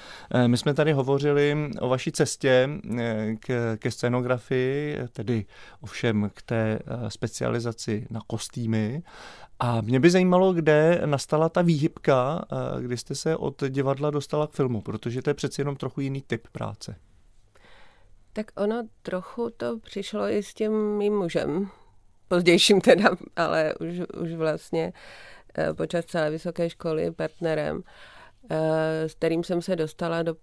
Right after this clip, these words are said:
Speaker 2: prostředí filmařů
Speaker 1: Hmm.
Speaker 2: především a, a ty nejbližší pr-, přátelé byli spíš filmaři než divadelníci. A taky to souviselo s tím, že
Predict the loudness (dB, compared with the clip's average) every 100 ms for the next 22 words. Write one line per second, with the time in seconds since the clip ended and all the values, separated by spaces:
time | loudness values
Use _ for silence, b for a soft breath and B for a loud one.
0 | -14 -6 -6 -6 -8 -8 -8 -4 -2 0
1 | -2 -2 -6 -8 -16 _ -14 -4 -2 0
2 | -2 -4 -4 -6 -4 -2 -4 -8 -8 -6
3 | -6 -4 -6 -6 -4 -2 -2 -4 -8 -8
4 | -10 -16 -20 -16 -8 -8 -4 -2 -2 -4
5 | -4 -6 -8 -10 -6 -4 -2 -4 -4 -4
6 | -4 -6 -6 -6 -6 -4 -6 -6 -10 -8
7 | -8 -10 B B B B B -2 0 0
8 | 0 -2 -4 -4 -2 -2 -4 -4 -2 -2
9 | -4 -4 -2 -2 -2 -2 -2